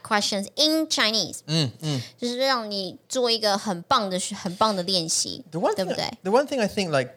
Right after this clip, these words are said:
Speaker 2: it looks like Discord is missing, and I don't know, you need, maybe you can correct me, I, maybe you're better than this than
Speaker 1: 好。
Speaker 2: me. It doesn't have the audio function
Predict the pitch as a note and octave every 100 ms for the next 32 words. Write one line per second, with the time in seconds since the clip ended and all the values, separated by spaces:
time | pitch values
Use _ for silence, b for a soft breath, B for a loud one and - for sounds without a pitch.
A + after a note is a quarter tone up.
0 | _ D3 D3 D#3+ - B2 C3+ B2 - B2
1 | A#2+ C3+ - A2 A2+ C3 A#2 A2 B2 B2
2 | B2+ C3 A#2+ A2+ A#2 A2+ G#2+ G#2 G2+ G2+
3 | _ _ A2+ G#2+ G#2+ A2 A2 G#2 G#2 B2
4 | G#2+ - C#3 C#3+ C#3 B2 - C3 C#3+ B2
5 | G#2+ G2 - G2+ -